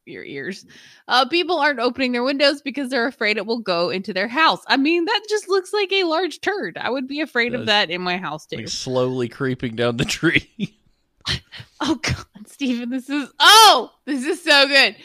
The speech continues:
Speaker 1: <laughs> A visit to the area showed the creature in question was not a bird or a reptile, but a croissant. <laughs>
Speaker 2: Somebody dropped a croissant out their window.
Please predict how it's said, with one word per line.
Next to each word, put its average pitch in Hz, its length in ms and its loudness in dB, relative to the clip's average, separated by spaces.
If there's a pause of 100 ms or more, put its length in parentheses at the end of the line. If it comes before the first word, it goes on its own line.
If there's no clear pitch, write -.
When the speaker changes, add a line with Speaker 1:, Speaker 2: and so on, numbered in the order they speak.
(500)
Speaker 1:
<laughs> 359 420 2 (240)
A 277 140 0
visit 381 320 0
to 370 60 -12
the 320 160 -2
area 294 300 0
showed 294 180 -4
the 302 80 -6
creature 311 400 -6
in 294 60 -10
question 285 320 -2
was 311 80 -6
not 294 180 2
a 370 60 -2
bird 269 480 6
or 269 240 0
a - 20 2
reptile, 285 720 4
but 277 240 2
a 277 80 4
croissant. - 960 2 (560)
<laughs> - 440 -20
Speaker 2:
Somebody - 520 -12
dropped 170 360 -2
a 185 60 -4
croissant 156 600 -4
out - 180 -4
their 127 120 -4
window. 104 480 -6